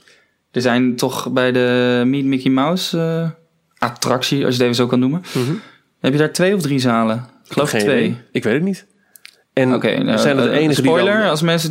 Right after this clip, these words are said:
Speaker 1: niet willen weten, maar, eh, er staan, eh, op hetzelfde moment, als het goed is, twee, eh, verschillende Mickeys,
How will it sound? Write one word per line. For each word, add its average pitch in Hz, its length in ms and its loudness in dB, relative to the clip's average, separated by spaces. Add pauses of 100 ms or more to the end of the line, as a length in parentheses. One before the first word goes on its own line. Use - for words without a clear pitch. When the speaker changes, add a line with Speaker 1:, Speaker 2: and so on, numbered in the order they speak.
Speaker 1:
niet 151 80 0
willen 156 160 2
weten, 165 180 0
maar, 143 260 2
eh, 131 400 0
er 135 60 -2
staan, 135 380 0
eh, 135 340 0 (580)
op 127 140 -2
hetzelfde 165 320 0
moment, 151 500 0
als 143 100 0
het - 100 -10
goed 165 160 0
is, 147 180 0
twee, 147 540 0
eh, - 180 -2
verschillende 135 440 0
Mickeys, 123 520 0